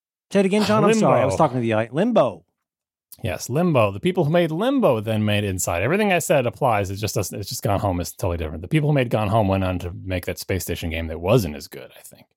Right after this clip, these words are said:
Speaker 2: Um, and
Speaker 1: And
Speaker 2: I played all of
Speaker 1: Firewatch,
Speaker 2: these.
Speaker 1: uh, our friends at Panic had a role in that.
Speaker 2: Yes.
Speaker 1: And everybody says that's good.
Speaker 2: Yep, it is. Sure is.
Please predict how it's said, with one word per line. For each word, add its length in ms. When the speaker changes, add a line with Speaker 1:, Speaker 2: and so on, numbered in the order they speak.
Speaker 2:
Um, 400
and 60
Speaker 1:
And 80
Speaker 2:
I 20
played 200
all 100
of 160
Speaker 1:
Firewatch, 120
Speaker 2:
these. 120
Speaker 1:
uh, 260
our 80
friends 240
at 80
Panic 360
had 140
a 60
role 320
in 120
that. 320
Speaker 2:
Yes. 460
Speaker 1:
And 220
everybody 340
says 240
that's 200
good. 320
Speaker 2:
Yep, 300
it 120
is. 340
Sure 280
is. 260